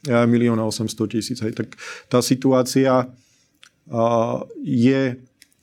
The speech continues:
a, s-, relatívne zlá, ale nie až taká zlá, ako sa prezentuje napríklad v médiách. To znamená, že sa hovorí o nejakom pomere jedna ku desať a tak ďalej.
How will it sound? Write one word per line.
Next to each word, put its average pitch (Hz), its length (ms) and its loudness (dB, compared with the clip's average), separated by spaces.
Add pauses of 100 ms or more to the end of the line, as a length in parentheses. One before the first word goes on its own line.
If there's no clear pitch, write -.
(140)
a, 120 100 -6 (1120)
s-, - 880 -10 (360)
relatívne 120 680 2 (440)
zlá, 117 560 2 (160)
ale 131 240 2
nie 143 160 2
až 131 160 0
taká 127 240 0
zlá, 127 240 0
ako 123 160 -4
sa 120 160 -2
prezentuje 120 640 0
napríklad 113 480 -2
v 113 240 2
médiách. 113 560 0 (320)
To - 80 -18
znamená, 117 320 -2
že 123 160 0
sa 110 160 -4
hovorí 113 240 0
o 110 80 -2
nejakom 113 320 -4
pomere 113 400 2 (240)
jedna 117 400 2
ku 117 80 -2
desať 107 340 -2
a 107 60 -8
tak 101 160 -4
ďalej. 107 240 0